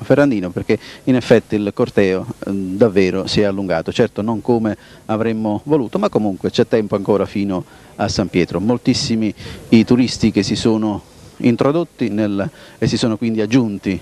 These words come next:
al corteo, molti anche gli ischitani. Abbiamo sentito poco fa alcune dichiarazioni di, eh, ischitani che hanno avvertito e hanno manifestato la necessità, l'esigenza di manifestare, di unirsi a questa manifestazione che è ritenuta veramente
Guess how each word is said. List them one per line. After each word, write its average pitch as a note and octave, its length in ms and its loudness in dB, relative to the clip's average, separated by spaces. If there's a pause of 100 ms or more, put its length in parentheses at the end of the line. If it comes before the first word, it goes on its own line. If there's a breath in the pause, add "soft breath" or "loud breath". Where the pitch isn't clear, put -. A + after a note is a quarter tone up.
al G#2+ 160 0
corteo, C3+ 320 2
molti B2 400 -4
anche A2 420 -4 (300 loud breath)
gli A#2+ 140 -2
ischitani. C#3 440 0
Abbiamo G2+ 240 -2
sentito G2+ 380 -2
poco G2+ 200 2
fa G#2+ 340 4
alcune G#2 420 -4
dichiarazioni G2 680 0
di, F#2+ 140 -4 (440 loud breath)
eh, G2+ 100 -2
ischitani G2+ 640 0
che G2 80 -4
hanno G2+ 260 0
avvertito F#2+ 640 0 (200 loud breath)
e - 80 -6
hanno G2 100 0
manifestato G2+ 680 -2
la F#2 140 -4
necessità, G#2 560 0
l'esigenza F#2+ 680 0
di F2+ 180 -4 (420 loud breath)
manifestare, G#2 800 -2
di F#2+ 100 -4
unirsi G2 560 -2 (120)
a - 80 -8
questa G2+ 340 0
manifestazione G2 800 0
che F#2 60 -4
è F#2+ 40 -2
ritenuta F#2+ 400 -4
veramente F#2+ 560 -2